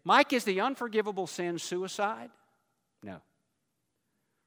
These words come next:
"Is the unforgivable sin murder?" No. "Is the unforgivable sin unquenchable addiction to a substance like alcohol or drugs?" No.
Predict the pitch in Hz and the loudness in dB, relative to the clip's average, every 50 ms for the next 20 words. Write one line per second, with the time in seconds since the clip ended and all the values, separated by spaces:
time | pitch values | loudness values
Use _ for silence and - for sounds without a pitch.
0 | _ _ _ _ _ _ _ _ _ _ _ _ _ _ _ _ _ _ _ _ | _ _ _ _ _ _ _ _ _ _ _ _ _ _ _ _ _ _ _ _
1 | - - 202 214 202 233 214 220 269 294 285 294 294 262 285 269 277 233 233 208 | 4 6 8 8 10 8 8 8 8 6 4 2 2 2 2 2 2 2 0 -2
2 | 170 - - 226 214 202 190 165 131 147 175 202 233 240 269 277 285 277 269 - | -2 -2 -2 0 2 2 2 2 4 6 8 8 8 8 6 4 0 -2 -6 -10
3 | - - - _ _ _ _ _ _ _ _ _ _ _ _ _ _ _ _ _ | -18 -20 -20 _ _ _ _ _ _ _ _ _ _ _ _ _ _ _ _ _
4 | _ _ _ _ - 139 123 95 87 - - _ _ _ _ _ _ _ _ _ | _ _ _ _ -6 -4 -4 -4 -6 -8 -16 _ _ _ _ _ _ _ _ _
5 | _ _ _ _ _ _ _ _ _ _ _ _ _ _ _ _ _ _ _ _ | _ _ _ _ _ _ _ _ _ _ _ _ _ _ _ _ _ _ _ _
6 | _ _ _ 214 233 214 240 226 262 302 320 - 294 285 247 277 254 262 233 214 | _ _ _ 6 8 10 10 10 10 10 8 6 2 2 4 4 4 4 2 0
7 | 208 190 - - 240 240 233 226 214 208 - 202 208 214 - - 175 220 262 277 | -2 -2 -2 0 2 4 6 6 6 6 6 6 6 6 4 2 0 2 2 2
8 | - - 254 226 208 233 226 214 185 - - - - - - - - 165 165 120 | 0 0 -2 0 2 2 2 2 0 -2 -8 -14 -20 -20 -16 4 6 6 6 8
9 | 170 220 247 - - - 269 269 269 269 269 262 - - 208 190 160 - - 220 | 8 8 6 6 4 0 0 0 0 0 -2 -4 -2 0 0 0 0 0 0 0
10 | 226 247 226 - 262 226 - 190 185 160 - 160 185 220 233 - 247 233 202 214 | 0 0 0 -2 -2 2 6 6 6 8 8 6 6 6 6 4 4 4 6 6
11 | 233 233 247 233 185 165 135 170 185 190 214 233 240 - 160 165 170 139 107 98 | 6 6 6 6 4 2 2 4 6 6 8 8 6 2 0 0 0 0 -2 -2